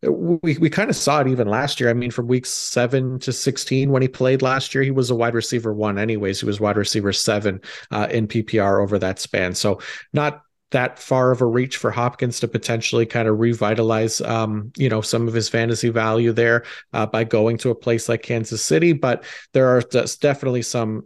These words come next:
some spots that maybe aren't as good as others for DeAndre Hopkins. Um, but yeah, with, with Hopkins leaving, we got Hollywood Brown, um, coming in as the new wide receiver one, uh,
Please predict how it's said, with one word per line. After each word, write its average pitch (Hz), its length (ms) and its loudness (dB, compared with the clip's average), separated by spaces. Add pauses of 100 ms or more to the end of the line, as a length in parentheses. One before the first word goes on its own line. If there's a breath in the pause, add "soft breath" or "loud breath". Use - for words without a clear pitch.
some 113 240 -2
spots - 420 -2
that 110 140 -2
maybe 101 260 0
aren't - 420 -4
as 95 220 -4
good 101 320 -4
as - 240 -6
others - 400 -6
for 98 420 -4 (220)
DeAndre 98 480 -4
Hopkins. - 640 -6 (460 loud breath)
Um, 110 480 -2 (260)
but 123 140 0
yeah, 156 160 2
with, 123 320 2
with 123 160 4
Hopkins 143 580 0
leaving, 123 560 0
we 123 180 0
got 120 300 0
Hollywood 139 480 2
Brown, 127 400 0 (360 loud breath)
um, 113 440 -2
coming 127 360 -2
in 123 180 0
as 110 460 -4
the 113 340 0
new 143 200 4
wide 113 300 2
receiver 110 500 0
one, 107 420 -2
uh, - 360 -2